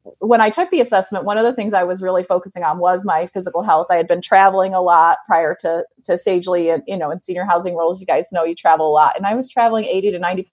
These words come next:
percent of the time. And, you know, you don't eat well, you don't exercise as well as you should. And I was like, "I really need to figure out my physical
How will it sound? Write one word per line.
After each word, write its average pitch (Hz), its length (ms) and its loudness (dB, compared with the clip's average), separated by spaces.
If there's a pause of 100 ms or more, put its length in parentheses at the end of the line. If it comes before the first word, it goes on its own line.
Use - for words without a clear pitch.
percent 185 240 -8
of 170 100 -8
the 170 80 -4
time. 269 460 2
And, 214 100 -4 (500)
you 415 60 2
know, 311 120 6
you 247 120 2
don't 214 180 -2
eat 339 200 0
well, 294 320 4
you 254 80 -2
don't - 160 -8
exercise 285 420 -2
as 269 80 -6
well 269 140 2
as 262 80 -2
you 262 80 -6
should. 254 320 -2
And 233 80 -2
I - 20 -2
was 202 120 -8
like, - 120 -10 (100)
"I 277 40 -18
really 339 240 -2
need 262 140 0
to 226 100 -2
figure 202 260 -4
out 170 260 2
my 180 100 -4
physical - 360 -12